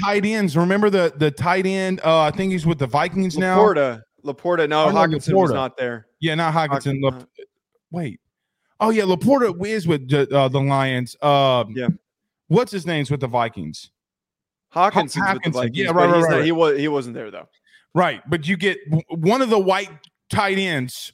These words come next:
Speaker 1: from Iowa, okay?
Speaker 2: Yes, yes.
Speaker 1: Joe, there's, they can't score. They're, statistically, they're hundred thirtieth out of a hundred thirty teams in total offense. They suck on offense. They are the, one of the worst offenses you'll ever see.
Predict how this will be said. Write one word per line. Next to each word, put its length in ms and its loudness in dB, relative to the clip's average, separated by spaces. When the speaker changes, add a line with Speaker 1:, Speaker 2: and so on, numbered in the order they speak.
Speaker 1:
from 220 2
Iowa, 460 0
okay? 440 -2
Speaker 2:
Yes, 540 0
yes. 240 -6
Speaker 1:
Joe, 280 2
there's, 220 0
they 220 -2
can't 340 -4
score. 580 0
They're, 320 2
statistically, 760 -2
they're 180 0
hundred 380 0
thirtieth 420 0
out 120 0
of 80 -6
a 60 -2
hundred 340 -2
thirty 240 -2
teams 320 -4
in 100 -4
total 380 0
offense. 300 -10
They 540 0
suck 800 -4
on 160 4
offense. 640 -4
They 200 -2
are 80 4
the, 180 -2
one 220 -2
of 80 -2
the 80 2
worst 340 0
offenses 500 0
you'll 200 0
ever 180 0
see. 340 -6